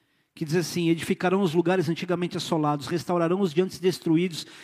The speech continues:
e renovarão as cidades arruinadas, destruídas de geração em geração." O lugar que a gente tá lá, na sede em São Paulo, na Rua Clélia, quem se lembra, era a casa de show chamada Olímpia.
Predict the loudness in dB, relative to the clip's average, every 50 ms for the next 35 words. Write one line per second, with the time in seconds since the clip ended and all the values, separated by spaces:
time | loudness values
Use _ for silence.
0 | -4 2 4 6 6 6 6 6 6 6 4 4 2 2 0 -2 0 0 2 2
1 | 2 0 0 2 2 2 2 2 0 0 0 0 -2 -2 0 0 0 0 0 0
2 | 0 0 0 -2 -2 -4 -4 -4 -2 -4 -4 -6 -6 -8 -8 -10 -10 _ _ _
3 | _ -20 -20 -20 -20 -20 -2 6 8 8 8 8 6 4 4 2 2 2 2 2
4 | 2 4 4 6 6 6 6 4 4 2 2 0 0 0 -2 0 0 0 0 -2
5 | -2 -2 -2 -4 -2 2 4 4 6 6 4 2 -2 -6 -10 -18 _ _ _ _
6 | -10 -6 -2 -2 -2 -2 0 0 0 2 2 2 0 -2 -4 -6 -12 _ _ _
7 | _ _ _ _ _ _ _ _ _ _ _ _ _ _ _ _ _ _ _ _
8 | _ -10 -4 -2 -2 -2 -2 0 2 2 4 4 4 4 4 2 2 2 2 2
9 | 4 4 4 4 2 0 0 0 0 2 2 2 2 2 0 0 2 4 4 4
10 | 4 2 0 4 6 6 6 6 6 0 -2 -2 -2 -4 -4